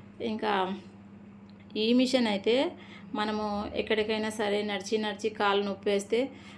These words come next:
మనం ఒక చోట కూర్చుంటాం కదా, కాలు నొప్పులు అయితే, అలాంటి టైంలో ఈ నొప్పులు పోవడానికి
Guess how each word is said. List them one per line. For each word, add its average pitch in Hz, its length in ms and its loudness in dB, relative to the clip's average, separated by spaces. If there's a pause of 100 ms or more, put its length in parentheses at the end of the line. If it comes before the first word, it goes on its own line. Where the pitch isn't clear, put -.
(160)
మనం 202 160 -2
ఒక 196 60 -6 (140)
చోట 208 120 0
కూర్చుంటాం 208 680 0
కదా, 233 360 0 (420)
కాలు 202 200 2
నొప్పులు 202 300 0
అయితే, 220 480 2 (140)
అలాంటి 220 360 2
టైంలో 208 600 0 (560)
ఈ 226 80 0
నొప్పులు 214 360 6
పోవడానికి 226 840 4